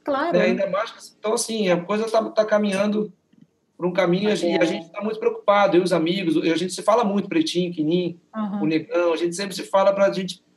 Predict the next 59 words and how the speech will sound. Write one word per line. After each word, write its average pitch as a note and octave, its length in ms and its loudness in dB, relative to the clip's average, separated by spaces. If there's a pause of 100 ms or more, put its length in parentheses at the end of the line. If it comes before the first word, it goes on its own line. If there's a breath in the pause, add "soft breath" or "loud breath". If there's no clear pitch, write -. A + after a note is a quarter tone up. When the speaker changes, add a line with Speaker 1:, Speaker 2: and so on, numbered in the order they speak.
(260)
Speaker 2:
bolar F3+ 300 2
algum F#3 200 0
movimento, F#3+ 580 0
alguma D#3+ 220 0
Speaker 3:
É. D#3+ 80 -2
Speaker 2:
coisa E3+ 200 2
nossa, E3+ 500 0
porque - 220 -4
Speaker 1:
É, - 100 4
porque F4 200 -8
já F4 160 2
viu E4+ 180 4
que G#4+ 60 4
Speaker 2:
a G4+ 40 8
Speaker 1:
lá F#4+ 60 4
é F#4+ 40 6
Speaker 2:
gente A4 120 0
Speaker 1:
um - 40 -8
Speaker 2:
é - 40 -2
Speaker 1:
berço, F4 200 4
Speaker 2:
referência C#4 360 0
Speaker 1:
né? D4+ 120 2
Speaker 2:
pra, G3 120 0
pros - 180 -14
moleques G3 420 2
lá, E3 240 2
né? D3+ 120 -2 (440)
Speaker 1:
E A3 100 -2
lá A3+ 220 4
é F4+ 80 2
um A#4 100 -2
berço, G4 300 4
Speaker 3:
É, A3 160 4
e A3 240 4 (120)
Speaker 1:
né? B3 120 2
Speaker 3:
é, G3 60 8
lá B3 200 6
é D4+ 60 4
um D4 120 8
berço A#3 340 8
e - 20 8
agora C4+ 300 6
tem D4+ 360 2
todos C#4 340 6
vocês C#4+ 760 4
pra - 180 2
dar A3 200 6
o B3 40 6
exemplo, A3 440 0
Speaker 1:
Pra C4+ 160 -2
dar C4 160 2
o E4+ 60 2
Speaker 3:
né? F#4 40 2
Speaker 1:
exemplo, A3 640 4
e A3 120 2
Speaker 2:
É. D#3 140 4
Speaker 1:
tem D4 140 -6
que F4 180 -2
Speaker 3:
É. D#3+ 240 6